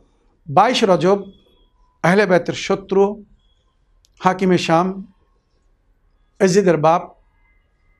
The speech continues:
মারা গিয়েছিল। এটাও উল্লেখনীয় দিন এবং ওই দিনে ইমামে জাফর সাদিক আলাইহিস সালামের নজরও করা হয়। এই নজর কী জন্যে করা হয় আমি এর আগে বিস্তারিত বলেছি,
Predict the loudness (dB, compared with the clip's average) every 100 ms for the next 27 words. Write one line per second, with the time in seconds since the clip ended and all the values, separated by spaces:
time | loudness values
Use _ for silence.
0 | _ _ _ _ 0 2 4 0 -4 -6
1 | -4 -4 -4 -14 _ _ _ _ _ _
2 | _ _ _ _ _ _ -2 0 2 0
3 | -4 -6 2 2 4 2 2 0 -2 -4
4 | -12 _ _ _ _ _ _ 0 2 0
5 | -4 -10 -18 _ _ _ _ 2 2 4
6 | 2 0 -4 -10 -20 _ _ 2 2 2
7 | 2 0 0 -6 -6 -4 -4 -4 -4 -6
8 | -4 -2 0 0 0 -4 -4 -8 -12 _
9 | _ _ 2 4 2 0 -4 -2 -2 -2
10 | 0 0 0 -2 -4 -4 -4 0 0 0
11 | -4 -6 -12 _ _ -2 -2 0 -4 -4
12 | -4 -6 -8 _ _ _ -2 2 2 0
13 | -6